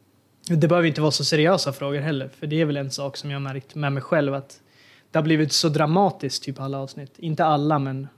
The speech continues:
ofta har det blivit så seriöst, och <laughs> det, det vore ju kul att bara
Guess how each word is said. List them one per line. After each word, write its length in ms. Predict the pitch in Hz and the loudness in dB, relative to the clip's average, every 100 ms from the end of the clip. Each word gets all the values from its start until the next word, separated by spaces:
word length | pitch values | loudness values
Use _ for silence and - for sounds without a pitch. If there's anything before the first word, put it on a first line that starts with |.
| _ _ _ _ _ | _ _ _ _ _
ofta 380 | 170 - - 190 | 0 0 0 2
har 160 | 165 | 4
det 80 | 151 | 2
blivit 360 | 143 147 143 131 | 2 2 0 -2
så 80 | |
seriöst, 680 | - 147 143 175 - - - | -6 -4 0 2 2 -2 -8
och 420 | 139 135 135 143 143 | -8 -8 -8 -4 0
<laughs> 260 | 220 - | 0 0
det, 140 | 190 143 - - - - | -4 -4 -10 -16 -16 -8
det 80 | - | 0
vore 180 | 160 156 | 2 2
ju 80 | 156 | 2
kul 240 | - 185 | 2 2
att 60 | 147 | 0
bara 300 | 143 139 | -2 -8